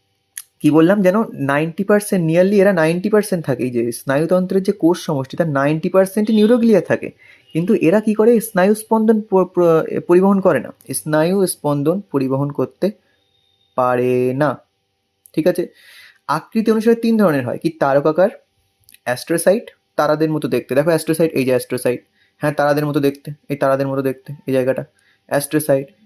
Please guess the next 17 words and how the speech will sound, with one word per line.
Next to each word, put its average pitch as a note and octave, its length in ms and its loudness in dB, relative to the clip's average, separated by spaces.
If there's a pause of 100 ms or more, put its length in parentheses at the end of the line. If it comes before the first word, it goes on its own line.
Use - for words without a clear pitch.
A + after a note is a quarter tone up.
(140)
স্বল্প E3+ 440 0 (120)
প্রবর্ধক F#3+ 400 2 (100)
যুক্ত D3+ 200 -2 (200)
oligodendroglia। D#3+ 760 2 (220)
কোথায় F3+ 380 2
oligodendroglia? F3 720 2
এই B2 40 0
যে A#2 180 -6
স্বল্প D#3 180 0 (100)
প্রবর্ধক, C3+ 220 0
দেখো F#3 140 2 (160)
একটা D#3+ 320 -4
দুটো D#3+ 200 2
প্রবর্ধক C3+ 420 0
আছে A#2+ 180 -4
মাত্র, A#2 200 -8 (440)
এই C#3+ 120 0